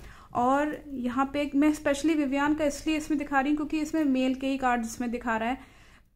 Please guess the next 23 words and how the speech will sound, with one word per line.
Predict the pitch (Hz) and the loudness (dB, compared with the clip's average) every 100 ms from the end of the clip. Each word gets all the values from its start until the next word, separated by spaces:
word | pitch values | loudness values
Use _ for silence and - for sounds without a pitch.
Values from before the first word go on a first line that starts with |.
| - | -8
यहाँ | 226 | -6
पे | 240 | -4
जो | 233 233 | -2 -2
भी | 285 | 0
मैसेज | 277 269 262 | 0 0 0
आ | 247 | 2
रहा | 240 247 | 0 0
है | |
वो | 262 269 | 2 2
मेल | 240 262 294 | 2 2 2
को | 285 285 | 2 0
डिनोट | 254 240 240 | 0 0 0
ज़्यादा | 240 233 254 | 0 0 0
कर | 254 226 | 2 0
रहे | 214 220 | 0 -2
हैं। | 254 302 - - - | -4 -6 -12 -20 -10
और | - 233 240 240 240 - - | -2 0 0 0 -2 -4 -4
लेकिन | 233 254 254 247 190 - - - - _ _ _ _ _ 226 | 0 0 2 -2 -4 -12 -20 -20 -20 _ _ _ _ _ -14
बहुत | 220 247 302 311 | -12 -8 -6 -4
इमोशनली | 269 262 254 294 294 320 | -2 -2 -2 0 2 2
इन्होंने | 330 262 269 285 294 | 2 2 2 2 0
किसी, | 294 277 311 311 | -2 -2 0 0
अ, | 302 | 0